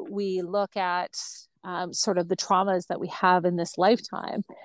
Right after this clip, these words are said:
And then once we move into the west, and it's looking at our ancestors and our bloodline, um, and how to clean up these rivers. And as we kind of move into the individual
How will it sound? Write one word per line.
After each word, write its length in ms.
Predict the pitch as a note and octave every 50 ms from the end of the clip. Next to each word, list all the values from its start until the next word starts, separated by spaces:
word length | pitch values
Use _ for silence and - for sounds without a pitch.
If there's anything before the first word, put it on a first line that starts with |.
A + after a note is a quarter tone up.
| - - _ _ _
And 100 | F3 F#3+
then 140 | G3+ G3+ G3+
once 240 | G#3 A3 A3+ G#3+ -
we 100 | A3+ A3
move 320 | G#3 G#3+ G#3+ G#3+ G#3+ G3
into 720 | G#3+ G#3 G3+ G3+ F#3+ - - G#3+ G3 F#3+ F#3 F#3 F#3 F3+ F3 E3+
the 380 | F#3 G3 F#3+ F#3 F#3 F3+ F#3 F3+
west, 540 | E3+ E3 G3+ A#3 - G#3+ - F#3 - - -
and 140 | F#3+ F3+ F#3
it's 220 | F3+ - - -
looking 380 | G3 - - G3 F#3 F#3 F3+ -
at 160 | D3+ F3 E3
our 100 | F3+ F3+
ancestors 800 | E3+ - G3+ C4+ D4+ - A3+ F#3 - - - - - E3 F3+ -
and 100 | F#3+ F3+
our 140 | F3 F3 F3
bloodline, 680 | D#3+ E3 F3 G#3 A#3 - - - - - - - F#3+ - - - - - _ _ _ _ _ _ _
um, 520 | F3+ F#3+ F3+ E3+ E3+ F3+ F3+ F3+ F3 F#3 - -
and 180 | G#3+ G#3 F#3 F#3
how 320 | E3+ - A3 G3+ G3+ G#3+
to 180 | G#3 - - A3+
clean 360 | - - - - G#3 G3 F#3+
up 100 | F#3+ -
these 220 | G3+ G3+ F#3 -
rivers. 1000 | G3+ G#3 G3 F3 F#3 - - - G3 F3+ F#3 - - - - - - - - - - -
And 500 | G#3 F#3+ F#3 F#3 F#3 F#3 F3+ F#3+ G3 - - - - _ _ _ _ _ _ _ _ G3+
as 280 | G#3 A3 A3+ - G3
we 120 | B3 A#3+ -
kind 200 | - B3 A#3+ A3+
of 60 | G#3+
move 220 | G#3 A3+ A3+ G3+
into 240 | G#3+ G#3 G3+ - F#3
the 100 | G3 F#3+
individual 1000 | F#3+ F#3+ F#3+ F3 E3+ A3 B3+ A3 A3+ G3 F#3+ F#3+ F#3 F#3 F#3 F#3 F#3 F#3+ F#3 E3+